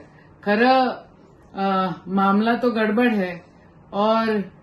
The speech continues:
चोर के दाढी में तिनका तो यहाँ पे दिख रहा है. अक्षरशः तुम्ही चोरी केली आहे वोटरची हे दिसत आहे. कशी बदमाशी केलेली आहे हेही त्या ठिकाणी सन्मान्य राहुल गांधींनी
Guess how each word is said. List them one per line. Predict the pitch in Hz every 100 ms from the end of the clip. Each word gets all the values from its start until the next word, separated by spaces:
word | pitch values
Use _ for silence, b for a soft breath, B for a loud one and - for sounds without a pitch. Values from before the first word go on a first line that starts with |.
| - - -
चोर | 226 226 247
के | 247 254
दाढी | 233 214 208 214
में | 240 240 233
तिनका | 233 220 208 240
तो | 240 254
यहाँ | 226 208 226
पे | 233 247
दिख | 190 247 247
रहा | 233 196 175
है. | 160 143 - b b b b
अक्षरशः | 185 196 - 240 233 214 254 254
तुम्ही | 254 233 240
चोरी | - 220 196 208
केली | 214 214 190 196 214
आहे | 185 180 202
वोटरची | 185 165 160 190 196 185 - 240 294 B B B -
हे | 202
दिसत | 143 131 180 - -
आहे. | 226 180 156 127 B B -
कशी | 220 220 285
बदमाशी | 254 226 233 233 247
केलेली | - 208 196 196 202
आहे | 202 208 294 B B B -
हेही | 226 233 294
त्या | 254
ठिकाणी | 226 214 214 214 240
सन्मान्य | 254 202 190 190 202 220
राहुल | 175 175 190
गांधींनी | 190 180 170 170 190 277 -